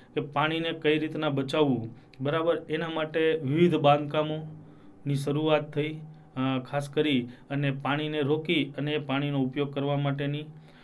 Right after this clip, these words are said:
અ, પિયત પદ્ધતિઓ, નવી નવી પિયત પદ્ધતિઓ છે કે જે રેલમ છેલમ પાણી આપી દેતા હતા ખેતરની અંદર, એવી રીતના નહીં, પણ વિવિધ, અ, વિકસાવ-, પદ્ધતિઓ છે પિયત આપવાની, એ પદ્ધતિઓ વિકસાવવામાં આવી.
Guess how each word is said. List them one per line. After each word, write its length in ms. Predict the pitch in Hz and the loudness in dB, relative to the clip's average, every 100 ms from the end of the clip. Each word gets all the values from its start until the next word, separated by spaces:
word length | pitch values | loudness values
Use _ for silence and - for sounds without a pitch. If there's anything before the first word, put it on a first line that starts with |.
| - - | -20 -4
અ, 140 | 139 135 | 0 0
પિયત 500 | 135 170 180 185 165 | -2 6 8 8 4
પદ્ધતિઓ, 520 | 180 - - 175 170 | 0 0 4 6 6
નવી 260 | 160 180 | 8 8
નવી 220 | 190 185 185 | 8 4 4
પિયત 320 | 170 170 160 | 2 2 2
પદ્ધતિઓ 600 | 143 160 160 175 160 160 | 2 0 0 -2 2 2
છે 240 | 160 151 | 4 2
કે 120 | 139 | 2
જે 460 | 131 151 156 156 151 | 2 2 4 2 2
રેલમ 360 | 139 147 160 156 | 0 -2 -2 -6
છેલમ 380 | - 151 156 | -4 -4 -4
પાણી 340 | 147 143 151 151 | -2 -2 -2 -4
આપી 240 | 147 147 | -4 -4
દેતા 240 | 147 151 147 | -4 0 0
હતા 140 | 143 | 0
ખેતરની 500 | 139 135 135 143 143 | -2 -4 -2 -2 0
અંદર, 240 | 135 127 123 - | 0 0 -4 -6
એવી 200 | 151 156 | -4 -2
રીતના 360 | 160 160 156 156 | -2 -4 -6 -4
નહીં, 340 | 156 156 127 123 - - | -4 -2 -2 -4 -18 -12
પણ 320 | - 156 185 180 | -6 -6 -6 -6
વિવિધ, 380 | 131 151 160 165 | -2 0 0 2
અ, 400 | 165 165 - 135 | 2 2 -6 -2
વિકસાવ-, 760 | 131 131 131 139 - 165 165 - - - | 2 2 0 -2 -2 0 0 -4 -6 -2
પદ્ધતિઓ 500 | 143 147 160 175 170 | 0 2 2 4 4
છે 160 | - 147 | 4 -2
પિયત 360 | 147 156 147 | 2 2 4
આપવાની, 380 | 143 139 139 123 113 - - | 2 2 0 0 -4 -14 -6
એ 60 | 151 | -6
પદ્ધતિઓ 640 | 147 151 151 151 175 170 | 0 0 0 0 2 2
વિકસાવવામાં 600 | 160 156 160 160 160 156 | 0 -6 -6 -6 -6 -4
આવી. 240 | 156 160 | -4 -4